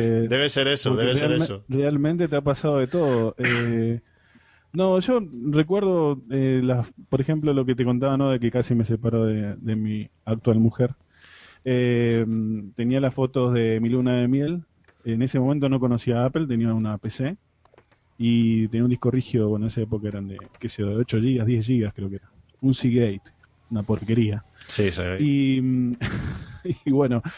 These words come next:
Speaker 2: un día, eh, no arrancó la máquina, eh, viste el típico ruido del cabezal que pega y pega. Y bueno, de hecho el disco rígido todavía lo tengo, lo conservo. Es como, viste, como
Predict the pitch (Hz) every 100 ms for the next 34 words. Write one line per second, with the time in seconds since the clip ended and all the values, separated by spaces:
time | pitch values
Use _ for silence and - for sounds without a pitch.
0 | - - - 147 143 160 170 170 _ _
1 | 123 123 113 113 127 127 127 127 127 135
2 | 151 208 233 _ _ - 113 107 107 120
3 | 127 107 131 113 117 117 123 127 127 123
4 | 120 110 107 107 113 107 - 131 123 123
5 | 135 143 131 123 143 147 180 - _ -
6 | _ _ _ - - _ - 156 220 180
7 | 123 156 - 170 135 160 - 143 170 160
8 | 123 127 131 131 139 135 117 113 117 120
9 | - 180 127 113 139 - 165 143 147 165
10 | 147 123 120 113 107